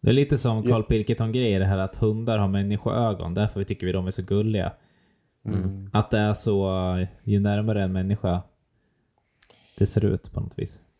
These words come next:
Speaker 2: Ja, men så är det ju. Alltså, jag, jag är ju en sån, jag har inga problem med att slå ihjäl insekter.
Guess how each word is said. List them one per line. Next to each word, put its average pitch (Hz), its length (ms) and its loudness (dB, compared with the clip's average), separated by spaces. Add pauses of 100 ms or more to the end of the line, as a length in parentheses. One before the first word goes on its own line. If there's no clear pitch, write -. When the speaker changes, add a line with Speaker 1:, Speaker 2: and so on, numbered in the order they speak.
(260)
Speaker 2:
Ja, 120 100 2
men 117 160 2
så 117 300 0
är 98 40 0
det 98 120 -2
ju. 101 180 -2 (280)
Alltså, 120 420 2
jag, 120 540 4
jag 131 800 0
är 123 40 0
ju 120 100 2
en 113 140 0
sån, 110 340 -4
jag 120 140 2
har 127 140 2
inga 120 420 -2
problem 107 520 -2
med 101 80 -4
att 95 120 -4
slå 104 280 -6
ihjäl 98 340 0
insekter. - 640 -12